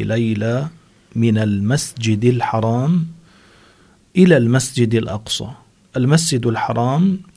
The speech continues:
في مكة المكرمة وهو أفضل المساجد، والصلاة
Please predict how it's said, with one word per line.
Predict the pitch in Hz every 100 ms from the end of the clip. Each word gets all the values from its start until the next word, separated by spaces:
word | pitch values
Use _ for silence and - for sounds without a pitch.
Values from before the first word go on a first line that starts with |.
| -
في | - 117
مكة | 117 120 131 -
المكرمة | 107 101 107 127 120 120 151 165 - _ _ _ _ _ _ -
وهو | 120 117 117 107
أفضل | - - 120 104
المساجد، | 101 101 98 110 110 113 156 160 - - _ _ _
والصلاة | 113 113 123 110 117